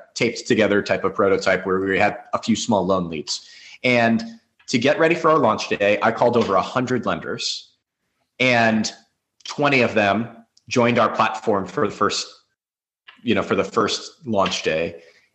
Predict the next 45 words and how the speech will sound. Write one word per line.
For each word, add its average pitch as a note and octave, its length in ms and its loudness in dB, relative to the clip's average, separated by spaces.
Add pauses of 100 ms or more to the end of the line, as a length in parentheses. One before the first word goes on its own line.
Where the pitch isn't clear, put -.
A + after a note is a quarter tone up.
(120)
And A#2+ 280 0
the A#2+ 120 0
ones C#3 300 2
that D3+ 120 0
were B2 80 0
saying G#2+ 320 0
no A2+ 680 2 (280)
were A2 400 4
the A#2 120 2
more A#2+ 180 4
conservative A2+ 800 0
banks A#2 380 0
and G#2 120 -2
credit A#2 280 0
unions, G#2+ 320 -2
and A#2 160 -2
frankly, D3 460 0
like, G#2+ 500 -2
the A2+ 80 0
lenders A#2+ 500 0
with - 180 -2
better C3+ 320 2
rates A#2 440 0
and F#2 100 -4
the F#2 40 -6
ben-, A2 260 0
le-, G#2 180 0
ben-, A#2 340 -2
lenders A#2+ 320 0
with C#3+ 140 -2
better A2 160 2
terms, B2+ 400 0
and G2+ 100 -4
they G2+ 100 2
had A2+ 180 -2 (220)
better A#2 220 2
borrower A2+ 360 4
relationships A2 680 -2
and G2 140 -4
more A2+ 160 0
borrower A#2 280 4
relationships A2 640 -4
than G#2 140 -6
they G#2+ 100 -2
knew G#2+ 260 -2